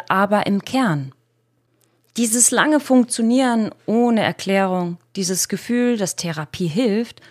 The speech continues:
aber nicht heilt. Dass man besser wird, stabiler vielleicht, aber nie wirklich ankommt. Dass man Rollen findet, um zu bestehen, sich anpasst, maskiert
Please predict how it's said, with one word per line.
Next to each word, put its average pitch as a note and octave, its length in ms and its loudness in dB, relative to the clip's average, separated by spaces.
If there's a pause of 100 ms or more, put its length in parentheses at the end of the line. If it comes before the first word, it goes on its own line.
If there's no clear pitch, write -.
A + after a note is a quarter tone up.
(320)
aber G#3 240 2
nicht G#3+ 400 0
heilt. G#3+ 460 -4 (760)
Dass - 180 -2
man A3 220 2
besser A#3+ 380 2
wird, G#3 320 -2
stabiler G3 720 0
vielleicht, F3 580 0
aber G3 400 0
nie A#3 340 2
wirklich G#3 380 -6
ankommt. D#3 560 -6 (920)
Dass F#3+ 160 -4
man F#3 160 2
Rollen G#3 340 4
findet, A#3 500 0
um F#3+ 160 -2
zu - 140 -10
bestehen, A3 720 -2
sich - 300 -4
anpasst, G#3 760 -2
maskiert F#3+ 760 -2